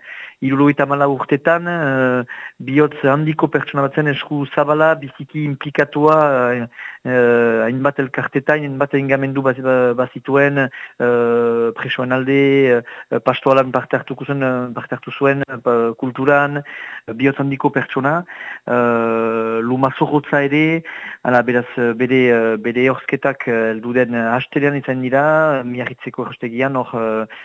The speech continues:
eh, atxaldeko bostetan, eta herriak, eh,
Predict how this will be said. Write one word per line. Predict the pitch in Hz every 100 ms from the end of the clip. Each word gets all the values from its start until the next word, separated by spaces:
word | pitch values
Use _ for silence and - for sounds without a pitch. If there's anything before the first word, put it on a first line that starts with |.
| - -
eh, | 113 113
atxaldeko | 113 127 123 117 127
bostetan, | 113 143 - 120 139 151 165 - - -
eta | 117 - 131 127
herriak, | 123 113 127 139 -
eh, | 127